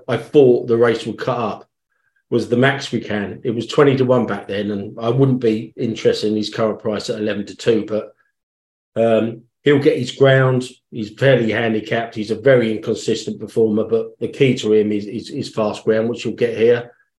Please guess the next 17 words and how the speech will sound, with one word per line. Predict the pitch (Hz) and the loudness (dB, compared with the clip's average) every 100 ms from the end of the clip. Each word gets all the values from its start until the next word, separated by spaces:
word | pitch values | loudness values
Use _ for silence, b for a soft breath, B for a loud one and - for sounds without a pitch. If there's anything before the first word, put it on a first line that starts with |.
| _ _ _ | _ _ _
Um, | 117 117 120 123 - _ _ _ _ _ - | -2 2 2 0 -4 _ _ _ _ _ -2
and | 120 | 2
he's | 139 | 2
actually | 123 - 110 | 0 -2 0
run | 123 113 123 131 | 2 2 -2 -4
well | 131 127 127 117 | 2 4 4 2
off | - | -2
much | 127 127 - | -2 -2 -4
higher | 117 113 | -2 -2
marks | 113 120 - - | 0 -2 -4 -6
at | 113 | -6
this | 101 | -6
track | - 123 - _ | -6 -6 -6 _
before | 127 113 | 0 2
as | 113 | 4
well. | 127 117 104 | 4 2 0
So | - 110 110 | 0 0 0